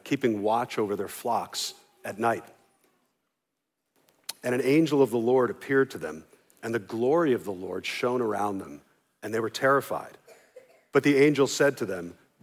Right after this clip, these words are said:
'Do not be afraid. I bring you good news that will cause great joy for all the people. Today, in the town of David, a Savior has been born to you. He is Christ the Lord. This will be a sign to you.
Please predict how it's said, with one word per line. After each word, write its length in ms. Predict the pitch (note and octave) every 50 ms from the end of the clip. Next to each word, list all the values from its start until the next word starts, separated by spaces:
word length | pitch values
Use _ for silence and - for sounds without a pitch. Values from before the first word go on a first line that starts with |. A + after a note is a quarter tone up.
| F2+ -
'Do 200 | A#2+ B2+ C#3+ D#3
not 300 | C#3+ A#2+ A#2 B2+ - -
be 100 | B2 A#2
afraid. 540 | G#2+ - - - F2+ D#2 D#2 D2 C#2+ - - _ _ _ _ _ _ _ _ _ -
I 120 | - A#2+
bring 240 | A#2+ B2 C#3 C3+ B2
you 320 | B2 B2 A#2+ A#2 A2+ F#2 - _ _ - G2+ F2+ -
good 240 | C3 C#3 C#3+ B2+ A#2+
news 480 | B2 B2+ B2+ A#2+ A2 F2+ D#2 - -
that 160 | - G#2+ G#2
will 80 | G#2 G#2+
cause 420 | G#2 - - A#2+ A2+ A2 G#2+ F#2
great 480 | E2+ E2 - A2+ B2+ C3 C3+ B2+ - F#2+
joy 640 | E2+ F2+ G2 A#2 B2 B2 A#2 G#2+ D#2 D2+ D2+ E2+ -
for 220 | - - G#2 - _
all 260 | - A2 A2+ B2+ C#3 C#3
the 80 | C#3
people. 440 | - - D3 C#3+ - - - - - _ _ _ _ _ _ _ _ _ _ _ -
Today, 560 | - C3+ A#2+ C#3 C#3 A#2 - D#2+ - - - -
in 100 | - G2
the 80 | G2
town 320 | - - - B2+ B2 C3 C#3
of 140 | C3+ G#2
David, 400 | - G#2+ G2 G2 F2 D2+ D2 - - _ _ _ _ _ _ _
a 40 | -
Savior 800 | - - - - - - - C#3+ C#3+ C#3+ C3 G#2+ F#2+ F2+ D#2+ D#2
has 220 | - F#2+ G2+ F#2
been 180 | - G2+ F#2+ F#2
born 300 | F2+ G2 G2+ G2 F#2+ F#2
to 120 | - -
you. 220 | - - C#2 - - _ _ _ _ _ _ _ _ _ _
He 100 | _ -
is 140 | G#2 F2 -
Christ 540 | - - - - A2+ G2+ F2 E2 - - -
the 40 | -
Lord. 380 | E2 E2 E2 D2+ C#2 C2 - _ _ _ _ _ _ _ _ -
This 180 | - C#3+ -
will 120 | - D3 B2
be 100 | B2 A#2
a 40 | -
sign 440 | - - B2+ A#2 B2+ C3 C3 B2
to 120 | A#2 - A2
you. 140 | F2 D2